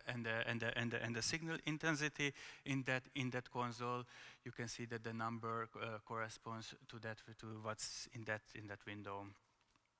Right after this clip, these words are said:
So usually, uh, with this chemical, uh, chemical, uh, analysis, we have to do a lot of transformation on our data,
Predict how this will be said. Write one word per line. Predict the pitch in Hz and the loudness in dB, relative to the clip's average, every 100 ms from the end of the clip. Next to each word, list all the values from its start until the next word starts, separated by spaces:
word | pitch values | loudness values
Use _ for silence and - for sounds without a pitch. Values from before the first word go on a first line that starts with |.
| _ _ _ _ _ _ _ - - - - | _ _ _ _ _ _ _ -18 -14 -12 -10
So | - | 4
usually, | 131 143 143 156 139 139 147 - | 8 8 10 10 10 10 8 6
uh, | 139 127 120 | 8 8 6
with | 127 123 | 2 4
this | 127 - | 2 4
chemical, | 123 123 - 120 120 123 123 | 4 2 2 4 4 4 6
uh, | 120 117 117 117 - - - - | 10 12 12 10 8 -6 -10 2
chemical, | 127 123 - | 4 4 4
uh, | 120 120 120 117 117 117 117 | 6 6 6 6 6 4 4
analysis, | 127 135 131 131 131 - 131 131 - 135 127 | 4 4 4 2 2 2 2 4 0 -2 0
we | 120 | 2
have | 117 123 | 2 2
to | 127 | 0
do | 123 123 131 | 0 0 0
a | 120 | 2
lot | 120 113 | 2 2
of | 117 - - | -2 -2 -4
transformation | - 139 - 143 139 139 139 - 139 | 4 4 4 0 0 4 4 2 0
on | 135 131 | 2 4
our | 131 131 | 6 6
data, | 127 131 131 131 127 | 4 0 2 4 4